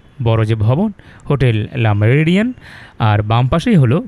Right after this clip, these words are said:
খিলক্ষেত বাস স্ট্যান্ড। আর ওই যে দেখুন, ট্রেন যাচ্ছে, কত সুন্দর, কত সুন্দর ট্রেন যাচ্ছে। তার উপরে আবার এলিভেটেড এক্সপ্রেসওয়ে দেখা যাচ্ছে। অনেকগুলো রাস্তার সমাহার এখানে ঘটেছে।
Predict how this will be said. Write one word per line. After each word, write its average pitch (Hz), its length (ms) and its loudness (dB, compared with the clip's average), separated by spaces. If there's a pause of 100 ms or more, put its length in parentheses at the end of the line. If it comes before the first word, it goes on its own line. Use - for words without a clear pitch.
(120)
খিলক্ষেত 131 400 -2
বাস 107 220 -4
স্ট্যান্ড। 214 280 -4
আর - 160 -2
ওই 190 180 2
যে 151 80 0
দেখুন, 127 220 0
ট্রেন 127 280 0
যাচ্ছে, 120 300 -2
কত 165 180 -2
সুন্দর, 104 420 -2 (580)
কত 170 200 -2
সুন্দর 117 500 0
ট্রেন 110 220 0
যাচ্ছে। 110 360 -2
তার 107 260 0
উপরে 127 320 0
আবার 110 180 0
এলিভেটেড 117 380 -2
এক্সপ্রেসওয়ে 113 440 -2
দেখা 107 180 -2
যাচ্ছে। - 340 -4 (760)
অনেকগুলো 139 480 0
রাস্তার 110 460 0 (160)
সমাহার 104 600 -2
এখানে 104 300 -4
ঘটেছে। 107 460 -2